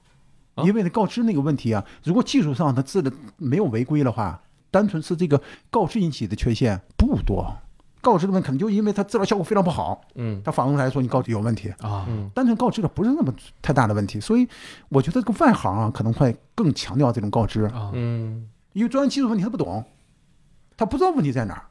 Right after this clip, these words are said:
Speaker 2: 所以他就讲，
Speaker 3: 明白了。
Speaker 2: 讲你告知，告知没，没，没跟我说。
Speaker 1: 嗯，对。
Speaker 2: 只能，只能这，这，这么来说了。
Speaker 1: <laughs> 肯定会溯源到第一次沟通，说你，那你没跟我说明白。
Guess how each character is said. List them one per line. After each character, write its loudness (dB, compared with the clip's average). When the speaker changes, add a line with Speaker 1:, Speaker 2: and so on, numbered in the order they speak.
Speaker 2:
所 4
以 8
他 4
就 2
讲， 0
Speaker 3:
明 -
白 0
了。 -2
Speaker 2:
讲 -2
你 2
告 4
知， -4
告 2
知 0
没， 2
没， 2
没 0
跟 -4
我 0
说。 -2
Speaker 1:
嗯， -4
对。 2
Speaker 2:
只 2
能， 2
只 -4
能 2
这， 0
这， 2
这 0
么 2
来 2
说 0
了。 0
Speaker 1:
<laughs> -
肯 2
定 6
会 6
溯 0
源 4
到 4
第 -2
一 0
次 -2
沟 2
通， 0
说 2
你， -4
那 2
你 0
没 2
跟 2
我 2
说 0
明 -2
白。 -6